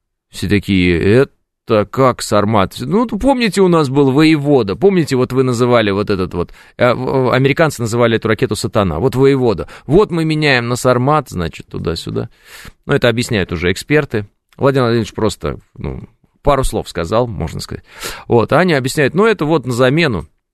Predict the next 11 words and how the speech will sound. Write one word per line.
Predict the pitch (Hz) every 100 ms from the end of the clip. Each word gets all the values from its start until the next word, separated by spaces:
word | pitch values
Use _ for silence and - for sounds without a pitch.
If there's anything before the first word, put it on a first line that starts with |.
| _ _ _ _ _ -
Щас | - 113
станет | - 117 110 -
Сармат». | 113 104 80 -
Самая-самая | - 180 175 147 123 110 - 139 123 104
новейшая, | 92 110 117 131 135 113 - 85 78 71
супер-пупер | - 120 - 98 - - 82 - 92
вообще | 85 78 - 85
ракета, | 82 95 110 92 - 82 76 65
э, | 98 95 90 85 76 - - - - - - - - _ -
межконтинентальная | 95 123 - 110 104 104 101 120 113 104
баллистическая. | 95 92 - 80 - - 57 52